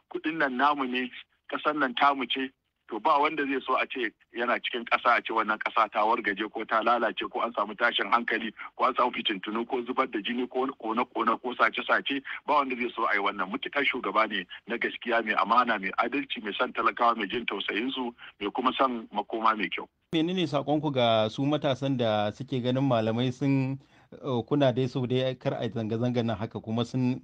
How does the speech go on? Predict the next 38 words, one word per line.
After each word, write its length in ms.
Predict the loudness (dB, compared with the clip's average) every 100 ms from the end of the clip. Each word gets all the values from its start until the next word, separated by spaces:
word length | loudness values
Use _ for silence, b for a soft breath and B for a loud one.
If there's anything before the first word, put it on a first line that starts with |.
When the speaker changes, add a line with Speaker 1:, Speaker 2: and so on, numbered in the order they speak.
| -4
Speaker 2:
suna 240 | 0 0
faɗin 240 | 0 -4
wasu 380 | -2 -2 -2 -2
kalamai 340 | -2 -2 0 0
haka? 300 | -2 -4 -10 _ _ _ _ _ _ -2
Speaker 1:
To 80 | 2
wannan 240 | 4 4 4
ai 400 | 2 0 -2 -6 -4
dama 320 | 2 4 4 4
an 120 | 2
saba, 280 | 2 4 4 2
shi 320 | 0 -2 -2
mai 80 | -2
wa'azi 540 | 0 0 0 -4 -6
da 100 | -6
mai 140 | -6 -4
karantarwa 680 | 0 0 0 0 4 4 4
da 80 | -2
mai 120 | -4
faɗakarwa 560 | -4 -4 -4 0 2 0
da 60 |
mai 140 | -4 -2
jan 160 | -2 0
hankali 460 | -2 -4 -4 -6 -8 b b b
ba 160 | 2 2
dole 220 | 2 2
ne 80 | 2
ya 60 |
gaya 200 | 2 2
maka 240 | 2 0 0
abin 180 | -2 -2
da 100 | 0
za 120 | -2
ka 80 | 0
gane 320 | 0 0 0
nan 160 | -2
take 320 | -2 -4 -4
ba. 60 | -4